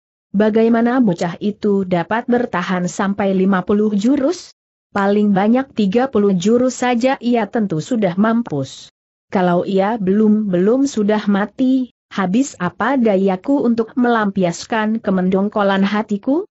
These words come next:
Ah, lebih baik saudara berdua mengalah dulu, biar aku yang maju."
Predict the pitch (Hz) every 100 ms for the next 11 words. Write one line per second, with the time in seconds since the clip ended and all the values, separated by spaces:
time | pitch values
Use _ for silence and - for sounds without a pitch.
0 | _ _ - 214 - _ - 202 190 190
1 | 185 208 277 - - 196 185 185 190 185
2 | 214 202 196 190 185 185 175 190 196 -
3 | 226 226 240 247 - _ - 220 233 254
4 | 233 262 247 226 180 170 202 190 156